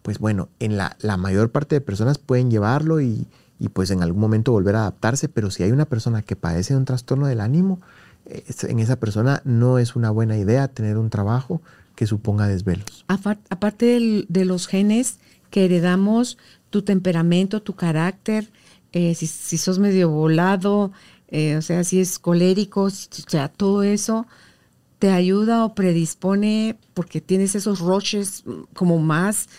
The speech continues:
Speaker 2: frecuentes a, a, a ir jalando por ahí.
Speaker 1: Todos los elementos temperamentales y psicológicos, sin duda alguna, también ejercen, digamos, como una probabilidad. Lo que pasa es que igual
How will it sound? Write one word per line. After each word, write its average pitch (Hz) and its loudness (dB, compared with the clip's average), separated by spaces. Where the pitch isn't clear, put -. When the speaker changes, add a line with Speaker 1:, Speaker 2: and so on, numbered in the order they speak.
Speaker 2:
frecuentes 202 -2
a, - -14
a, 151 -4
a 156 -4
ir 175 -2
jalando 190 -2
por 170 -6
ahí. 160 -2
Speaker 1:
Todos 202 4
los 196 -2
elementos 127 0
temperamentales 101 -2
y 120 0
psicológicos, 120 -2
sin 113 -2
duda 143 4
alguna, 143 2
también 113 2
ejercen, 120 0
digamos, 107 0
como 98 -4
una 123 0
probabilidad. 104 0
Lo 107 -2
que 98 -6
pasa 120 -4
es - -8
que 175 -2
igual 120 2